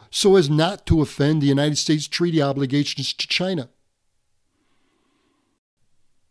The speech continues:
The new law was also silent on those migrants claiming they were merely passing through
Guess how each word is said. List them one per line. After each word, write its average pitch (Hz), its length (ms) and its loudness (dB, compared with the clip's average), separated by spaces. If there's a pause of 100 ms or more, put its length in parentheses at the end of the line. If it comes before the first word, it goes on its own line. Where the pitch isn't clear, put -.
(640)
The 147 100 2
new 147 180 6
law 139 340 4
was 131 200 2
also 151 300 0
silent 120 580 -4
on 127 160 -4
those 143 240 -2
migrants 131 460 -2
claiming 143 580 0
they 135 100 0
were 131 160 0
merely 139 420 0
passing 139 520 -4
through 151 500 -2